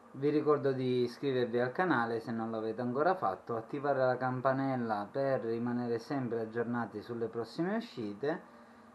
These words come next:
Condividete questo video con gli amici.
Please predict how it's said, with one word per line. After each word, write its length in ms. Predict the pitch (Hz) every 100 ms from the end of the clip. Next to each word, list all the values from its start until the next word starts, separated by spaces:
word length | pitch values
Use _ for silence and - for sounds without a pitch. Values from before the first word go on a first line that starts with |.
| -
Condividete 680 | 196 196 185 185 156 135 156
questo 300 | 151 147 151
video 280 | 131 127 123
con 100 | 127
gli 100 | 123
amici. 640 | 113 101 95 98 90 -